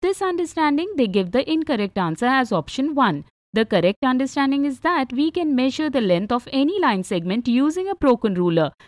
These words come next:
Like here, if we keep point A on four centimeter, then point B will be on eleven centimeter. Now we can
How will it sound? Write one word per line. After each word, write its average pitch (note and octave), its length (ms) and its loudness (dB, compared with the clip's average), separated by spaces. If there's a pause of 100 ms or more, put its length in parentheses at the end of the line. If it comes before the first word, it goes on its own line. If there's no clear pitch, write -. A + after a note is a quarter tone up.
(140)
Like C#4 240 4
here, G#3+ 400 2
if B3+ 100 4 (100)
we F4+ 120 2
keep D4+ 320 -2
point C#4 360 0
A F#3 280 2
on B3 180 0
four F4 220 -4
centimeter, G#3 800 -2
then D#4 240 2
point D4 400 -2
B F#3+ 240 2
will A#3+ 180 0
be C#4 240 2
on - 220 2
eleven D#4+ 440 2
centimeter. F3 720 -2 (420)
Now A#3+ 340 4
we F#4+ 160 2
can F#4 180 -4